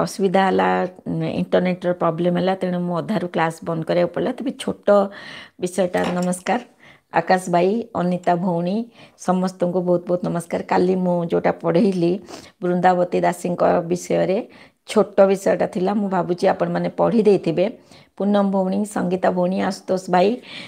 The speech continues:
ସମସ୍ତଙ୍କୁ ବହୁତ ବହୁତ ସ୍ୱାଗତ କରୁଛି। ଆଉ ଟିକେ ବି ଆମେ ସମୟ ନଷ୍ଟ କରିବାନି, ଆପଣମାନଙ୍କର, ଅ, ପରୀକ୍ଷା ଆପ୍ରୋଚ୍ ହେଇଗଲାଣି। କାଲି ମୋତେ ସମସ୍ତେ ବହୁତ ଜଣ, ଅ, ମେସେଜ୍ କରୁଛନ୍ତି ଯେ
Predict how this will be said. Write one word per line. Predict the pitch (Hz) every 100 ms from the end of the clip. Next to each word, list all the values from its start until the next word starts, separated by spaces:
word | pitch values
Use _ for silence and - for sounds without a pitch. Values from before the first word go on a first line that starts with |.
| -
ସମସ୍ତଙ୍କୁ | - 190 190 190 190 190
ବହୁତ | 190 180 226
ବହୁତ | 185 190
ସ୍ୱାଗତ | - 165 180 185
କରୁଛି। | 185 185 190
ଆଉ | 202 190
ଟିକେ | 185 - 190
ବି | 190 185 190
ଆମେ | 185 175 175 175 - - -
ସମୟ | - 170 180
ନଷ୍ଟ | 185 185 -
କରିବାନି, | 170 170 175 175 190
ଆପଣମାନଙ୍କର, | 196 175 175 175 170 - 175 175 196 - - - -
ଅ, | 165 170 165 165 170
ପରୀକ୍ଷା | 175 170 180 - 180
ଆପ୍ରୋଚ୍ | 180 - 165 185 185
ହେଇଗଲାଣି। | 190 175 180 180 208 240 - - -
କାଲି | 185 190
ମୋତେ | 190 190 190
ସମସ୍ତେ | - 175 185 196 -
ବହୁତ | 202 175 185 190
ଜଣ, | 202 196 185 214 - - - _ -
ଅ, | - 170 165 160 151 - _ _ _ _ _ - _ - - - - -
ମେସେଜ୍ | 180 180 175 226 214
କରୁଛନ୍ତି | - 208 180 185 180 175 190 240 - - _ 170
ଯେ | 175